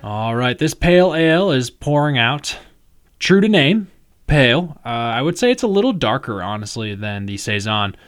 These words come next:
It's, um, holding up to the light, more of a dark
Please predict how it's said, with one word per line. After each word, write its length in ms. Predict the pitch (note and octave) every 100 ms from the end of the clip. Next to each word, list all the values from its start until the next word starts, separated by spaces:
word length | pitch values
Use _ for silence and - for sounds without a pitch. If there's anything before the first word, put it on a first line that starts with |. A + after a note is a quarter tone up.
| - - _
It's, 300 | G#2 G2 -
um, 380 | G#2+ G2 G2 G#2+
holding 260 | - D#3 C#3+
up 80 |
to 60 | -
the 80 | A#2+
light, 340 | A#2+ A#2 - - -
more 160 | C3+ E3
of 40 |
a 100 | C#3
dark 380 | - A2 A2+ -